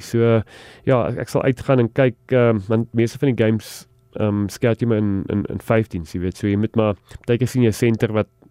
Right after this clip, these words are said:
gepas is om vaskop stit te speel of 'n vleuel wat 'n hakker gaan wees. Ehm, so jy, jy kyk na sy, sy, sy op die veld, eh, karaktereienskappe en natuurlik, eh, ek dink almal sal sien ons kultuur speel 'n baie groot rol. So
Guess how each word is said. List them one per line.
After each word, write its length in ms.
gepas 340
is 80
om 80
vaskop 400
stit 240
te 60
speel 260
of 120
'n 40
vleuel 300
wat 140
'n 40
hakker 380
gaan 160
wees. 320
Ehm, 340
so 160
jy, 240
jy 40
kyk 200
na 80
sy, 360
sy, 460
sy 240
op 120
die 100
veld, 320
eh, 300
karaktereienskappe 920
en 260
natuurlik, 640
eh, 320
ek 100
dink 180
almal 180
sal 140
sien 440
ons 160
kultuur 340
speel 200
'n 60
baie 200
groot 300
rol. 300
So 400